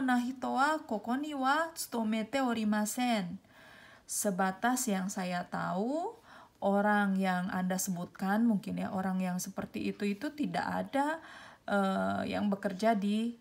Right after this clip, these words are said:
sini. Yokoto desu ne. Eto,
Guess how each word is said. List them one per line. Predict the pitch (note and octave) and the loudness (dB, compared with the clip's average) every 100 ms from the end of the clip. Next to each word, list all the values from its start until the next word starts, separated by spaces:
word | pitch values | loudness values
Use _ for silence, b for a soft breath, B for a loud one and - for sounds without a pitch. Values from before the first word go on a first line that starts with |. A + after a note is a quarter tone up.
| - | -12
sini. | - G3 F3 - - F#3+ _ _ _ _ _ _ - | -6 -6 -6 -8 -10 -12 _ _ _ _ _ _ -12
Yokoto | C4+ G3+ - | -8 -8 -12
desu | - G#3 - B3 | -12 -12 -6 -2
ne. | C4+ C#4+ C#4+ B B B B | 0 -2 -6 B B B B
Eto, | C4 A#3+ A#3 A#3 - G#3+ G#3+ G#3 G#3 | 0 4 4 2 -2 0 2 2 0